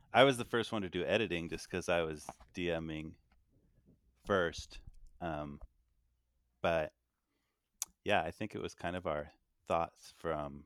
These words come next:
the start of just, like, again, thinking as entertainers, there's just a lot of parts of D and D that are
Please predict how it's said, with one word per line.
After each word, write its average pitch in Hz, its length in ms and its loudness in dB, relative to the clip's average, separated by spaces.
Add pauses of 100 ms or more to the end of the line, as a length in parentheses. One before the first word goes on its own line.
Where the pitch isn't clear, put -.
(300)
the 82 100 -10
start 107 560 6
of 95 300 0
just, 98 420 0
like, 85 460 0
again, 98 480 -2
thinking 95 420 -6
as 80 460 -6 (720)
entertainers, 90 880 -2
there's 85 220 -2
just - 260 -8
a 113 60 2
lot 87 240 6
of 78 200 -8
parts - 380 -2
of 78 280 -2 (760)
D 87 180 -2
and 80 160 -6
D 82 300 -4 (100)
that 78 180 0
are 73 400 -2